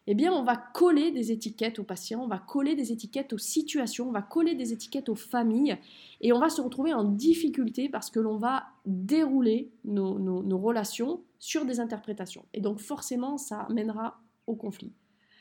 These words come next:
Alors, comment on fait pour différencier le fait d'une interprétation ? Ben, il y a un moyen très simple, c'est de faire précéder ce que vous pensez euh, ce que vous pensez par un verbe de perception comme voir ou entendre.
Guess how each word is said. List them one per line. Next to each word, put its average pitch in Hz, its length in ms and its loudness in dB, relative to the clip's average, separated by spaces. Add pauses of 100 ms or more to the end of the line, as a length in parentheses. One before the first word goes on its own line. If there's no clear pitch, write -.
(880)
Alors, 262 300 4
comment 427 320 6
on 302 60 2
fait 381 280 0 (420)
pour 226 120 0
différencier 330 560 6
le 262 120 4
fait 320 200 -2
d'une 262 160 0
interprétation ? 220 800 -4
Ben, 247 100 2
il 233 60 2
y - 20 0
a 247 60 0
un - 20 2
moyen 320 400 0
très - 200 -2
simple, 220 440 -4 (720)
c'est - 220 -2
de 285 100 0
faire 349 320 -2 (140)
précéder 262 640 0
ce 208 140 -10
que - 80 -4
vous 233 180 0
pensez 294 640 -2 (1120)
euh, 180 240 -2
ce 175 80 -8
que - 80 -2
vous 233 140 0
pensez 208 460 -2
par 233 120 -2
un 220 80 0
verbe 302 280 0
de 226 80 4
perception 254 720 -4
comme 214 200 0
voir 240 480 -2
ou 262 180 -4
entendre. 226 520 -2